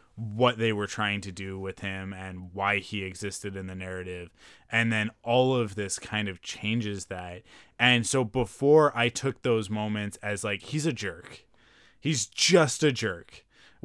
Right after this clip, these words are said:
So when he's doing that, he's just being dismissive. He's like, "Whatever, have your little temper tantrum." But that's not what it is. It's, "I don't care that you're mad.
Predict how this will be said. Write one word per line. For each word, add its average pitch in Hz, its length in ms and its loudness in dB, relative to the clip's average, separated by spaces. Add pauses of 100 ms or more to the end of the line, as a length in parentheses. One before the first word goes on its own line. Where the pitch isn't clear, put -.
So 170 120 6
when 165 140 6
he's 165 220 4
doing 156 260 4
that, 120 140 0
he's 147 180 0
just 170 160 0
being 165 180 4
dismissive. 98 680 -4 (360)
He's 160 180 2
like, 175 180 10
"Whatever, 156 320 8
have 143 240 4
your 165 120 6
little 147 300 4
temper 117 320 -2
tantrum." 98 640 -10 (440)
But 170 380 8
that's 160 340 4
not 180 220 4
what 110 140 2
it 101 100 -2
is. 101 460 -4
It's, - 440 2 (560)
"I 143 120 10
don't 190 280 4
care 123 280 0
that 107 120 0
you're 98 140 -6
mad. 92 320 -12